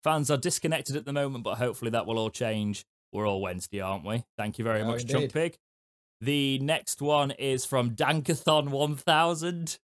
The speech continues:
Speaker 1: Uh, who says, "Perfect for any S W F C fan. This is a quality podcast for any Sheffield Wednesday fan.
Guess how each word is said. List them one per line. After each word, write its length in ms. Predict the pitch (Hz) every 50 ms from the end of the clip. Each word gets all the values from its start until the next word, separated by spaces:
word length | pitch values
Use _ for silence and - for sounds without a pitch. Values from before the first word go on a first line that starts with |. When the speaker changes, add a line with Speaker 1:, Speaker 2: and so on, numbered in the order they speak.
| _ _ _ _ _ _ _ -
Speaker 1:
Uh, 440 | - 135 131 131 131 131 127 131 135
who 160 | 135 143 135
says, 380 | - - 143 135 131 127 - - -
"Perfect 500 | - 180 180 175 - 170 165 135 - -
for 140 | - 165 160
any 400 | 151 151 151 151 151 151 147 127 -
S 160 | 143 139 - -
W 200 | 151 139 143 143
F 80 | 135
C 240 | - - 170 165 156
fan. 380 | - - 160 156 156 156 143 139 - _ _ _ _ -
This 140 | 135 135 127
is 80 | 120
a 40 | 127
quality 320 | - - 165 160 135 98 127
podcast 480 | - 139 131 127 - - 123 120 -
for 80 | - 123
any 260 | - - 139 151 143
Sheffield 400 | 127 - 120 104 - 110 101 98
Wednesday 300 | 95 92 92 - - 98
fan. 280 | - - 95 95 92